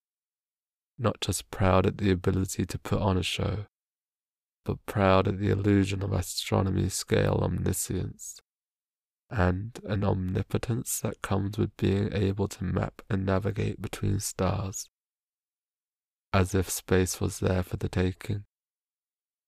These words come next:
And yet, why would we even want to colonize extraterrestrial space, even if we had some Promethean gift of fire that allowed us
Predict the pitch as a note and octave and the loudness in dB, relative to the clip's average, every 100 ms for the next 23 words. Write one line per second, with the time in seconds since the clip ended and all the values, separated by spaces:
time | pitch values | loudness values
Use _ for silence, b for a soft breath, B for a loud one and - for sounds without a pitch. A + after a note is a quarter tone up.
0 | _ _ _ _ _ _ _ _ _ _ | _ _ _ _ _ _ _ _ _ _
1 | G#2+ G#2 G#2 A2+ - - A2 A2 A2+ A#2 | 2 4 6 4 2 -2 2 4 4 2
2 | - A#2+ A#2+ A2+ A2+ A2 G#2+ A2+ G#2+ - | 2 2 2 2 0 -2 0 0 0 -6
3 | - F2+ F2+ F#2+ F#2 F#2 - G2+ - - | -2 -2 -2 -2 -2 -4 -4 -6 -6 -10
4 | A2+ - - G2 - - F#2+ G#2 - - | -10 -4 -2 -2 -4 -2 -2 -2 -6 -4
5 | G#2 G#2 G2+ - - _ _ _ _ _ | -2 -2 -4 -12 -20 _ _ _ _ _
6 | _ _ _ _ _ _ - A2+ A2 G#2+ | _ _ _ _ _ _ 0 4 4 4
7 | G#2+ - G2+ - G2+ F2+ - G2 F#2+ - | 0 0 -2 2 2 2 0 0 0 -4
8 | G2+ G#2 G#2 - G2+ G2+ G#2 G2+ G2+ - | -2 -2 -2 0 2 2 0 0 0 -2
9 | - G2 - - F#2+ F#2+ G2 G2 G2 G2 | -4 -4 -4 0 2 2 0 -2 -2 -2
10 | G2+ G2+ G#2+ - | -2 -2 -2 -4